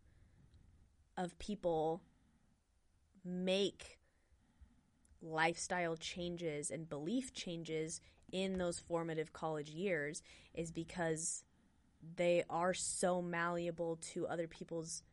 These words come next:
opinions. And I think it's a good thing to listen, and I think it's a good thing to understand. Like, you shouldn't just, like, let people talk at you and then, like, not care enough to listen, but you also shouldn't take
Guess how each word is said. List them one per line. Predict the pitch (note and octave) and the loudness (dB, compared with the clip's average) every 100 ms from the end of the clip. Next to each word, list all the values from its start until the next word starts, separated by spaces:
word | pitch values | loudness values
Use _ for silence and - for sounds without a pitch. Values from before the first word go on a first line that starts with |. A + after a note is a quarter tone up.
| - - | -20 -10
opinions. | D#3+ - E3+ F3+ A3+ D#4+ E4+ - _ _ - _ | -10 -6 -6 -2 -2 -2 -4 -10 _ _ -20 _
And | F#3 F#3 | 2 4
I | |
think | F#3 A#3+ G#3+ | 4 2 2
it's | G3+ G3 - | 2 2 -2
a | E3+ | -4
good | E3 F3+ F3+ | 2 2 2
thing | F#3 F3+ | -2 -2
to | F3 | -2
listen, | E3 D#3+ A3 A#3 | 0 0 0 0
and | F3 F3 | 0 -2
I | |
think | E3+ F3+ F3 | -2 -4 -2
it's | E3+ F3 | 0 0
a | |
good | E3+ E3 E3 | 0 0 0
thing | E3+ | -4
to | - | -4
understand. | D#3+ D#3+ D#3+ - C#3 D#3+ A#3 B3 - - | -4 -4 -6 -6 -4 -4 -4 -6 -14 -6
Like, | F3+ D#3 | -4 -2
you | G3 | -4
shouldn't | F#3+ B3+ - | -2 -2 -2
just, | F3+ | -4
like, | E3 - | -4 -2
let | D3+ C3+ | -2 -2
people | F#3 E3 | -2 -6
talk | D#3 E3 E3 - | -4 -4 -4 -4
at | C#3 - | -2 -2
you | D#3+ D#3+ | -2 -4
and | D#3 | -4
then, | D3 D3+ | -6 -6
like, | C#3+ C3 | -6 -6
not | C3 C#3 A2 - | -4 -4 -4 -6
care | - C#3 | -2 0
enough | D3+ - | -2 -6
to | D3 | -2
listen, | F3 - A#3+ C#4 - - - | -2 2 2 0 -6 -18 -10
but | - G#3+ | -2 0
you | F#3+ | 2
also | F3+ G3 G3 | 0 0 -4
shouldn't | - G3 C#3 | -4 -4 -6
take | - F3+ F3 | -4 -2 -2